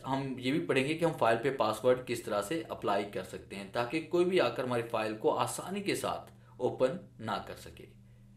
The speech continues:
तो पासवर्ड अप्लाई करने के लिए सबसे पहले आपने फाइल को ओपन करना है। जिस हमारे पास फाइल मैंने ओपन की, फाइल बटन वाली,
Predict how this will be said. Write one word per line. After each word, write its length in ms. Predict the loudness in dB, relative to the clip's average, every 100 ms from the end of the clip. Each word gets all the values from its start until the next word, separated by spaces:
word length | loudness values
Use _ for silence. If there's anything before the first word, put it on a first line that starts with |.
| -20 -20 -20 -20 -14 -4
तो 60 |
पासवर्ड 320 | 2 4 4 2
अप्लाई 260 | 4 4
करने 280 | 4 0 0
के 160 | 0 0
लिए 220 | 2 0
सबसे 260 | 0 0 0
पहले 280 | 2 2 2
आपने 220 | 0 -2
फाइल 340 | -2 0 0 0
को 180 | 0 -2 2
ओपन 300 | 2 4 2
करना 280 | 2 -2 -2
है। 80 | -6
जिस 180 | -4 -2
हमारे 200 | -2 2
पास 200 | 0 2
फाइल 160 | 0 0
मैंने 160 | 2 2
ओपन 260 | 2 -2
की, 180 | -4 -6
फाइल 260 | -2 0 0
बटन 260 | -2 0 6
वाली, 360 | 8 8 2